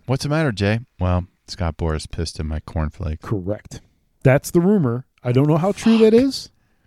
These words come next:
Speaker 2: Again, I don't know how
Speaker 1: Uh,
Speaker 2: true that
Speaker 1: he's an
Speaker 2: is.
Speaker 1: easy target.
Speaker 2: He is an easy target. But Tony Clark apparently was all gung-ho about it
Speaker 1: Oh, fucking
Speaker 2: because they
Speaker 1: Boras.
Speaker 2: got, they got,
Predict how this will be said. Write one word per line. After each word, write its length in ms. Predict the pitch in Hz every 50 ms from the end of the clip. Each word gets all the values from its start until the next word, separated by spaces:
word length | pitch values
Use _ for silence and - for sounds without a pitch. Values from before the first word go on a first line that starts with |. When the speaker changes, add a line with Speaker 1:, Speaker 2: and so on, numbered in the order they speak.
| _ _ _ - - _ _ _ _ _ _ _ _ _ _ _ _ _ _ _ - -
Speaker 2:
Again, 400 | 131 120 139 135 113 95 92 95
I 60 | 101 95
don't 160 | 101 101 104
know 80 | 120
how 80 | 127 160
Speaker 1:
Uh, 40 | -
Speaker 2:
true 160 | - 208 190 160
that 60 | 127
Speaker 1:
he's 140 | 208 170 143
an 100 | 151 139
Speaker 2:
is. 80 | 123
Speaker 1:
easy 260 | 135 131 120 95 101 -
target. 480 | - - - 87 80 73 73 80 - _
Speaker 2:
He 200 | - - 143 160
is 120 | 156 139 123
an 80 | 117
easy 200 | 110 101 92 92
target. 360 | 87 - 101 95 92 - - _ _ _ _ _ _ _ _ _ - -
But 140 | - 113 -
Tony 220 | - 147 143 147
Clark 280 | 147 - 196 185 165 -
apparently 380 | - - 143 135 131 127 123 117
was 140 | 110 110 104
all 200 | 120 120 123 127
gung-ho 420 | 113 127 135 131 107 165 175 165
about 300 | 131 113 113 107 101 98
it 160 | 98 101 107 -
Speaker 1:
Oh, 240 | - - - - - _ _ -
fucking 240 | - - _ - -
Speaker 2:
because 280 | 123 - - 135 117
they 120 | 117 131 123
Speaker 1:
Boras. 40 | 117
Speaker 2:
got, 300 | 135 127 131 131 127 _ _ _ _ _ _ _ _ _ - -
they 120 | 120 120
got, 320 | 113 123 120 117 113 -